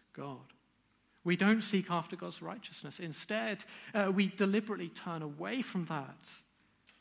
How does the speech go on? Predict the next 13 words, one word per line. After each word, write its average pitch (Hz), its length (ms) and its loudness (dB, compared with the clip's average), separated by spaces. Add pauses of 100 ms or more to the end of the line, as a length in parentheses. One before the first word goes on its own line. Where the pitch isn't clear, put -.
(360)
The 175 80 -6
problem 202 500 0
of 165 200 -8
our 160 200 -2
unrighteousness 151 760 -4
is 160 120 -8
so 143 300 -4 (100)
bad 165 420 -6 (520)
that 160 200 -6
we 151 140 -6
are 135 120 -4
corrupted - 680 -10
even 139 460 -8